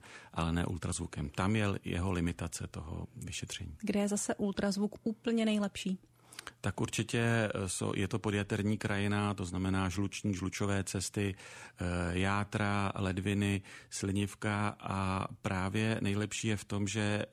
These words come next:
Speaker 1: je metodou první volby. Tím by se mělo začít pro, e, svoji neinvazivitu,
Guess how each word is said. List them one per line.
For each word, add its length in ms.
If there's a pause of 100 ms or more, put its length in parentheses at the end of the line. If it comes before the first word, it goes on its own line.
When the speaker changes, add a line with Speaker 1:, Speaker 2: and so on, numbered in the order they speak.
Speaker 1:
je 140
metodou 380
první 320
volby. 340 (420)
Tím 180
by 80
se 160
mělo 260
začít 400
pro, 440 (240)
e, 40
svoji 340
neinvazivitu, 960